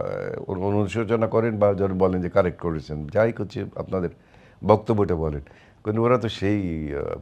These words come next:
পরিবেশটা এখন পর্যন্ত হয়নি যখন তারা এসে বলবে। আর বলারই বা দরকার কি? ইলেকশন যখন হবে তখন তারা, তারা আসবে, তারা বলবে। পাবলিক যদি ভুলে যায়, মাফ করে দিয়ে যায়, তাদের ভোট দিবে, তারা আবার পাশ, দেশ শাসন করবে। আবার পাবলিক যদি ভুলে না গিয়ে থাকে,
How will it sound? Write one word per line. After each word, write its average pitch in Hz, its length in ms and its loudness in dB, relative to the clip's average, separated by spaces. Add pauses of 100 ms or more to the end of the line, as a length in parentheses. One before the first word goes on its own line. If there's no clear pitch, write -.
পরিবেশটা 110 500 -2
এখন 104 100 -4
পর্যন্ত 92 240 -6
হয়নি 78 380 -4 (320)
যখন 76 200 -6
তারা 78 200 -4
এসে 76 160 -8
বলবে। 76 440 -8 (1400)
আর 113 100 0
বলারই 147 420 6
বা 165 120 4
দরকার 90 340 0
কি? - 160 -16 (240)
ইলেকশন 110 380 0
যখন 120 260 0
হবে 117 180 -2
তখন 117 200 -2
তারা, 113 300 -2 (400)
তারা 90 240 6
আসবে, 90 240 0
তারা 90 200 0
বলবে। 85 420 -2 (600)
পাবলিক 80 340 0
যদি 90 200 -2
ভুলে 90 300 -2
যায়, 90 140 0
মাফ 85 200 -2
করে 85 200 -6
দিয়ে 87 160 -4
যায়, 85 140 -4
তাদের 87 220 -4
ভোট 90 200 -4
দিবে, 85 380 -6 (120)
তারা 73 180 -2
আবার 82 160 -2
পাশ, 82 240 -4
দেশ 78 380 -8
শাসন 82 260 -6
করবে। 76 320 -10 (520)
আবার 80 240 2
পাবলিক 82 340 0
যদি 87 220 -2
ভুলে 90 300 0
না 90 200 4
গিয়ে 92 200 0
থাকে, 80 300 -4